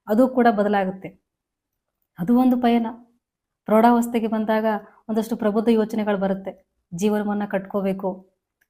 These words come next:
ಜೀವನ ಹಾಗೆ ಇರ್ಬೇಕು, ಜೀವನ ಹೇಗೆ ಇರ್ಬೇಕು ಅನ್ನೋದ್ರಲ್ಲಿ ಕೆಲವೊಬ್ರು ಸರಿಯಾದ ನಿರ್ಧಾರಗಳನ್ನ ತಗೊಂಡು ಒಳ್ಳೆ ದಾರಿನ ಆಯ್ಕೆ ಮಾಡ್ಕೋತಾರೆ. ಇನ್ನು ಕೆಲವಷ್ಟು ಪ್ರಬುದ್ಧತೆ ಸರಿಯಾಗಿರೋದಿಲ್ಲ, ತಪ್ಪು ಮಾರ್ಗದರ್ಶನವನ್ನ ತಗೊಂಡು ತಪ್ಪು ದಾರಿಯನ್ನ ಹಿಡಿತಾರೆ.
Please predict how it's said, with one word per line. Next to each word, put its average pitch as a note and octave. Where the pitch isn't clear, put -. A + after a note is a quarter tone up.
ಜೀವನ G3+
ಹಾಗೆ A3
ಇರ್ಬೇಕು, G3+
ಜೀವನ G3+
ಹೇಗೆ A#3
ಇರ್ಬೇಕು G#3
ಅನ್ನೋದ್ರಲ್ಲಿ A3
ಕೆಲವೊಬ್ರು A3
ಸರಿಯಾದ A#3
ನಿರ್ಧಾರಗಳನ್ನ A3
ತಗೊಂಡು G#3+
ಒಳ್ಳೆ G#3
ದಾರಿನ G#3+
ಆಯ್ಕೆ G3+
ಮಾಡ್ಕೋತಾರೆ. G3+
ಇನ್ನು B3
ಕೆಲವಷ್ಟು A3
ಪ್ರಬುದ್ಧತೆ A#3+
ಸರಿಯಾಗಿರೋದಿಲ್ಲ, A3
ತಪ್ಪು A3
ಮಾರ್ಗದರ್ಶನವನ್ನ A3
ತಗೊಂಡು G#3
ತಪ್ಪು G#3
ದಾರಿಯನ್ನ G#3+
ಹಿಡಿತಾರೆ. G3